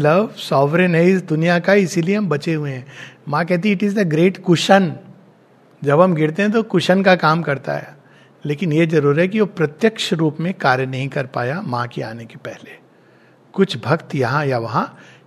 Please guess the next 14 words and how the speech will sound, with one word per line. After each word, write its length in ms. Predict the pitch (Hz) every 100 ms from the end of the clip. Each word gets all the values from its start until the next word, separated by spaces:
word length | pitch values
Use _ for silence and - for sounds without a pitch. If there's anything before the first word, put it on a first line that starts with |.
| -
क्योंकि 280 | 156 151
वो 140 | 208 208
इतना 420 | 170 - 135 185
intense 640 | 254 214 180 165 165 -
है, 80 | 165
इतना 320 | 147 - 330
प्रचंड 520 | - 160 151 143 123
है। 80 | 123
आप 200 | - 139
देखिए, 360 | 139 147 143 208
एक 80 | -
साधारण 680 | - 139 143 147 202 247
मानवीय 680 | 220 147 147 202 240 254 285
प्रेम 460 | 247 208 208 202